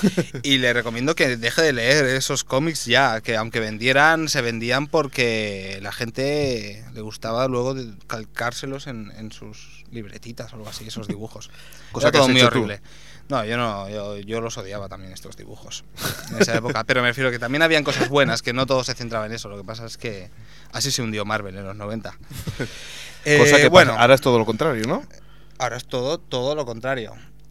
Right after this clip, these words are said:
Speaker 2: Ahora la cosa pinta bastante mejor.
Speaker 1: Muy bien.
Speaker 2: Bueno, ahora voy a por noticias de Estados Unidos, de, mm, de, sobre todo de Marvel, ¿eh?
Speaker 1: Ujú.
Speaker 2: Uno,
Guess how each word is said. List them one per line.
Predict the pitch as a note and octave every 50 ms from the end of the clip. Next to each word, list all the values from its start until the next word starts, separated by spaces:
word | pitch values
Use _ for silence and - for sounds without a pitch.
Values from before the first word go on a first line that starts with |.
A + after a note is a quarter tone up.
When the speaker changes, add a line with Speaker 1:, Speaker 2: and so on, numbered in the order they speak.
| - -
Speaker 2:
Ahora | - - A2+ A2+ G#2+ A2 A#2 B2 B2+ C3 B2+ B2 B2 A#2+ A#2 A2+ A2+ G#2+ A2 G#2+
la | G#2+ G#2
cosa | - A2 - A#2
pinta | A#2 B2 B2+ B2+ C3+ A#2+
bastante | A2+ - - A#2 A2 - G2
mejor. | G2 F#2 - - A2 G2+ - - - - -
Speaker 1:
Muy | - C3 A#2+
bien. | F#2+ B1 - - -
Speaker 2:
Bueno, | C3+ C#3+ C#3+ B2 A2 G#2 G2 - - -
ahora | - D3 D#3 D3+ C3+ C3
voy | B2+ C#3 D3+ E3
a | F3 E3+
por | - D3 B2+ B2
noticias | B2 A#2+ A2+ - C#3 C#3 - E3+ E3 E3 D#3+ D3 C#3 C3 B2 - -
de | - A#2+ A2+ A2 G#2+ G#2+ G#2
Estados | G2+ - B2 A#2+ B2 A#2+ - B2
Unidos, | A#2+ B2 C3+ C#3 C3+ C#3 D3 C#3+
de, | C#3 A#2+ A2+ A2 A2 G#2 G2 F#2 F2+ F2 F2+ F2+ F#2 F#2 F#2 G2 - - - - -
mm, | A2 A2+ A2 G2+ - - - - - - - - - - -
de, | G2 G2 G2 F#2 - - - -
sobre | - B2+ A#2 A2
todo | A2+ B2+ C3+ B2+
de | A2+ G#2
Marvel, | G#2+ G2+ F#2 F#2 G2+ A2
¿eh? | C#3 F3+ G#3 -
Speaker 1:
Ujú. | A#2+ G#2+ A2 G#2+ A#2 F3 G3+ - - - - - - - - - - - - - - - - - - - - - -
Speaker 2:
Uno, | F3+ E3+ D#3 C3 A#2 A2+ A#2+